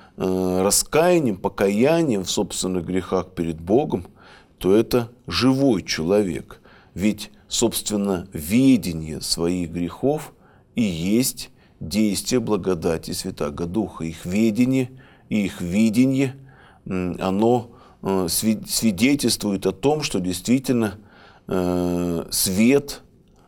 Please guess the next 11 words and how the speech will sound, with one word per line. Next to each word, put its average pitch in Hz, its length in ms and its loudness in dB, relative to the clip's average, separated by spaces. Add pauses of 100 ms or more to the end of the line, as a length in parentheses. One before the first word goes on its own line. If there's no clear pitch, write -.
(160)
м, 87 720 -4
обли-, 87 640 -4
просвещает 127 920 0
меня, 90 280 -4
обличает 113 800 0
меня, 87 240 -4
свидетельствует 107 1200 0
мне 120 420 0 (440)
о 101 120 -2
моих 196 460 0
неправдах. 104 840 -2